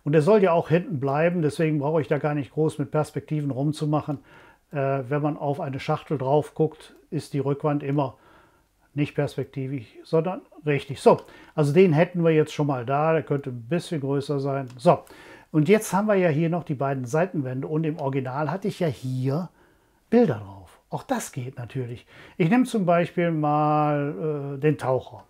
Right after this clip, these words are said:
Das bin ich irgendwo, irgendwo beim Tauchen, also unter <laughs> Wasser. Ich kopiere mir einfach das Bild. Jetzt muss ich bloß gucken, ob ich richtig bin. Moment, da ist Arbeit. Äh,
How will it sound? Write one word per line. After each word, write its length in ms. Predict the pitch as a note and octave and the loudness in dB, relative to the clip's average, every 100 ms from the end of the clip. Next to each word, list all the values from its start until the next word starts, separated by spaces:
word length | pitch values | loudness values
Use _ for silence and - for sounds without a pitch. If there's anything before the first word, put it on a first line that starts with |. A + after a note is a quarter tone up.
| - | -6
Das 240 | D3 D3 | -6 -6
bin 240 | - C#3 E3 | -6 -6 -4
ich 240 | D#3+ - | -6 -4
irgendwo, 680 | A3+ D#3+ D3+ B2+ C#3 D3 C#3+ - - - _ _ _ _ D#4+ E4 C#4 - _ - | 2 2 2 0 0 0 -2 -12 -20 -20 _ _ _ _ -16 -14 -20 -20 _ 4
irgendwo 300 | F3+ D#3+ C3+ | 4 4 0
beim 220 | B2+ A#2+ | -2 2
Tauchen, 420 | D3 E3+ F#3+ E3 | 6 6 6 0
also 220 | C#3 C3 | -2 -4
unter 300 | C3+ - G#2 | -4 -4 -2
<laughs> 260 | A#2+ A#2 - | -2 -4 4
Wasser. 460 | E3 C#3+ - E3+ - - - - - | 4 4 2 -2 -2 -18 -20 -14 -6
Ich 160 | F3 | -2
kopiere 320 | - - C4 | 0 2 2
mir 180 | A3 D#3 | 2 0
einfach 340 | C3+ C3+ C#3+ - | -2 -4 -6 -6
das 240 | C3 - | -8 -6
Bild. 480 | C3+ C#3 G#3 A3 - - C#4+ | -4 -2 -2 -6 -16 -20 -20
Jetzt 140 | - D3+ | -6 -2
muss 140 | D#3+ | 0
ich 120 | D3+ | 0
bloß 180 | D3+ C#3 | -2 -4
gucken, 280 | E3+ - D3 | -6 -8 -8
ob 80 | C3 | -6
ich 140 | A#2 | -6
richtig 340 | F3+ F#3 B2+ | -6 -6 -10
bin. 220 | - E3+ G#3+ _ _ _ _ _ | -6 -8 -8 _ _ _ _ _
Moment, 440 | D3 E3 F3+ - _ _ _ _ | -6 -4 -4 -10 _ _ _ _
da 200 | C#3+ C3+ | -10 -10
ist 180 | D3 - | -12 -12
Arbeit. 540 | D3+ D#3+ F3+ F#3+ F3+ _ _ _ _ _ _ _ _ - | -6 -4 -2 -4 -8 _ _ _ _ _ _ _ _ -6
Äh, 340 | D3 D3 | -2 -2